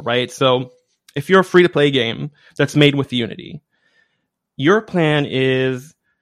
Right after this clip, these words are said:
to pay a fee to use Unity, like an annual license, and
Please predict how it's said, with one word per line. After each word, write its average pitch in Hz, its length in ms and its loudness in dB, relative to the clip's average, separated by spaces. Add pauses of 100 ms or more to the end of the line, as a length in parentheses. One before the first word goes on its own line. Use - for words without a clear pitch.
(560)
to 135 220 -4
pay 156 340 -2
a 190 80 -2
fee 123 420 -6
to - 160 -8
use 139 500 -4 (240)
Unity, 123 360 0
like 123 180 -2
an 117 100 -4
annual 139 640 2
license, - 800 -8 (440)
and 123 640 0